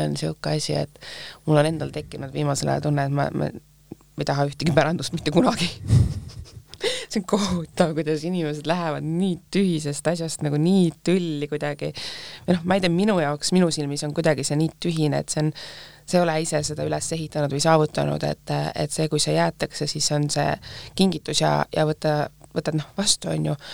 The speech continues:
aga et siis hakkab keegi teine pihta umbes sellega, et ei, et aga mina tahan hoopis endale. Et noh, see, see, ja, ja siis minnakse omavahel nii raksu, et ei räägita aastaid. Päeva lõpuks mingisuguse maja pärast lihtsalt,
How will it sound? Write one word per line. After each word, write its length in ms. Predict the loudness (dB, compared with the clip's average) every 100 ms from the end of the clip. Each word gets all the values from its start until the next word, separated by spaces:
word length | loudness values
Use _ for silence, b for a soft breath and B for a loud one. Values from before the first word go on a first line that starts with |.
| B -4
aga 100 | -2
et 140 | -2
siis 100 | -2 -2
hakkab 180 | -4 -6
keegi 240 | -6 -2
teine 240 | 2 2 2
pihta 300 | -2 -2 -2
umbes 180 | -2
sellega, 300 | -2 -2 -2 0
et 80 | 2
ei, 100 | 2 0
et 100 | -4
aga 140 | 0
mina 160 | 2 0 -2
tahan 160 | -4 -4
hoopis 260 | -4 -6 -2
endale. 400 | -2 -2 -6 -6 -10 B B B
Et 80 | 0 2
noh, 100 | 2
see, 160 | -2 -6
see, 240 | -4 -4 -2
ja, 160 | -2 0
ja 100 | 0
siis 160 | 2
minnakse 260 | 2 4 4
omavahel 400 | 6 4 2 2
nii 400 | 8 10 10 10 6
raksu, 500 | 0 -4 -2 2 0 -2
et 180 | -6 0
ei 80 | 2 4
räägita 480 | 2 0 -2 -2 4
aastaid. 720 | 6 6 4 0 -2 -4 -4 B B B B 4
Päeva 240 | 6 6 4
lõpuks 320 | 2 -2 0
mingisuguse 600 | 0 0 -4 -8 -6 -2
maja 400 | 0 0 0 -2 -6
pärast 420 | -8 -8 -12 -14
lihtsalt, 480 | -16 -14 -14 -14 -18